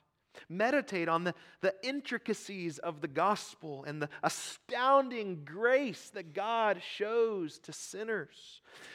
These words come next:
Fuel your desire for God's presence by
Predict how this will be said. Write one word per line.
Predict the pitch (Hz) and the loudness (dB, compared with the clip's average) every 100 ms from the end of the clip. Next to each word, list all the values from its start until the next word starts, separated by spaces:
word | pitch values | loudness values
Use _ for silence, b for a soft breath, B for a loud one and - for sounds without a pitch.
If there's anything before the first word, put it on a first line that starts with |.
| B | B
Fuel | - - 202 240 285 320 302 202 147 | -16 -10 -2 4 6 6 6 4 2
your | 160 185 | 4 2
desire | 170 160 135 175 185 196 190 151 135 | 4 -2 2 4 4 4 4 2 0
for | 165 | -6
God's | 143 170 180 180 160 151 - _ | -6 0 2 4 2 0 -6 _
presence | - 196 220 202 - | -2 0 0 -2 0
by | - | 2